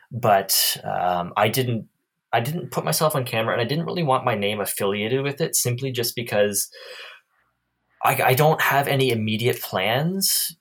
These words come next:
to leave here, but I know that it's not a forever home, just because working in print isn't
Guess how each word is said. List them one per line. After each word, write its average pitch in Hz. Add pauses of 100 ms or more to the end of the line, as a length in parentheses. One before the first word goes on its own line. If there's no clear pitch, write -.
(160)
to -
leave 101
here, 180
but 127
I 113
know 107
that 127
it's 113
not 98
a 101
forever 85
home, -
just -
because 131
working 107
in 101
print 98
isn't 98